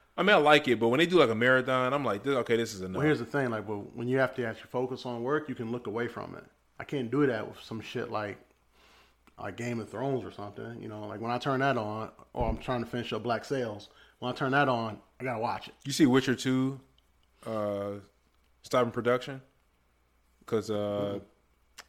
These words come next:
Speaker 2: 'Cause of covid?
Speaker 1: No, what's his name? Henry
Speaker 2: Henry Cavill?
Speaker 1: Cavill, uh, got, had, got a leg injury on set,
Speaker 2: Oh, no,
Speaker 1: so
Speaker 2: I
Speaker 1: they
Speaker 2: didn't see
Speaker 1: paused
Speaker 2: that.
Speaker 1: production.
Speaker 2: Did not see that.
Speaker 1: That Witcher was really good.
Speaker 2: I gotta
Speaker 1: Season
Speaker 2: watch it.
Speaker 1: one.
Speaker 2: I gotta watch
Speaker 1: You
Speaker 2: it.
Speaker 1: haven't watched it yet?
Speaker 2: No.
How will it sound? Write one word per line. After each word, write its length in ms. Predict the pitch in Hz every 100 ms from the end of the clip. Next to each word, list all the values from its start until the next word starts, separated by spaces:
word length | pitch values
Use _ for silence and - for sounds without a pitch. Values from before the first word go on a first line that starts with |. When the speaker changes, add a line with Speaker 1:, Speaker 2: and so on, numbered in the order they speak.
| _ _ - - - - _ _ _ _ -
Speaker 2:
'Cause 120 | 104
of 60 | -
covid? 260 | 107 151 208 _
Speaker 1:
No, 300 | - 117 107 110
what's 160 | 151
his 140 | 190 190
name? 240 | 190 180
Henry 560 | 143 143 139 135 131 131 _ -
Speaker 2:
Henry 340 | 120 120 117
Cavill? 400 | 113 127 143 160
Speaker 1:
Cavill, 420 | - 135 139 160 160 - _ _ _ - -
uh, 360 | 117 117 113 110
got, 360 | 110 127 117
had, 220 | 120 120
got 140 | 113 113
a 40 |
leg 220 | 107 117 117
injury 300 | 107 101 101
on 120 | 95
set, 360 | - 110 101 - _ _ -
Speaker 2:
Oh, 100 | 113
no, 60 |
Speaker 1:
so 60 | 127
Speaker 2:
I 40 |
Speaker 1:
they 60 | 117
Speaker 2:
didn't 80 | 110
see 40 |
Speaker 1:
paused 140 | 113 110
Speaker 2:
that. 60 |
Speaker 1:
production. 400 | - 107 110 - 104
Speaker 2:
Did 280 | 101 _
not 140 | 110 107
see 140 | 123
that. 200 | 107 - - _ _ -
Speaker 1:
That 180 | 151 139
Witcher 300 | 151 147 123
was 260 | 113 98 104 _ _ -
really 280 | 117 123 110
good. 300 | 107 101 90 - -
Speaker 2:
I 40 |
gotta 120 | 107
Speaker 1:
Season 240 | 120 135 117
Speaker 2:
watch 60 | 120
it. 20 |
Speaker 1:
one. 200 | 120 110 - _ _
Speaker 2:
I 80 | -
gotta 160 | 107
watch 240 | 120 135 -
Speaker 1:
You 40 |
Speaker 2:
it. 40 | 156
Speaker 1:
haven't 120 | 143
watched 260 | 175 214
it 40 | 269
yet? 280 | 285 214 127
Speaker 2:
No. 240 | 170 -